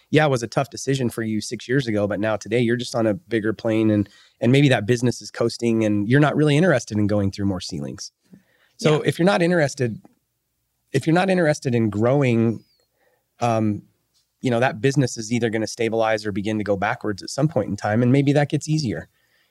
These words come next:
Speaker 1: Um, you know, you've got no debt, you're just living on the cash flow,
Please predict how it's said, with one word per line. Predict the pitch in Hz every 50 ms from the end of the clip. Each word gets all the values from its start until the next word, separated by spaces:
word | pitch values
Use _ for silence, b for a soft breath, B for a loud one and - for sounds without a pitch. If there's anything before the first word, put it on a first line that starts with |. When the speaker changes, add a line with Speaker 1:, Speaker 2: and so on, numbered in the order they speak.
| _ _
Speaker 1:
Um, | - 120 117 110 113 -
you | 123
know, | 117
you've | 110 113 107
got | 98 131 120 110
no | 123 120
debt, | 113 101 117 117 120 123 120 - - _ _ _ _ _ _
you're | - 113 113
just | 117 113 - -
living | 120 117 120 117
on | 117 113
the | 113 104
cash | - 123 113 113 - -
flow, | - 120 117 117 113 113 110 113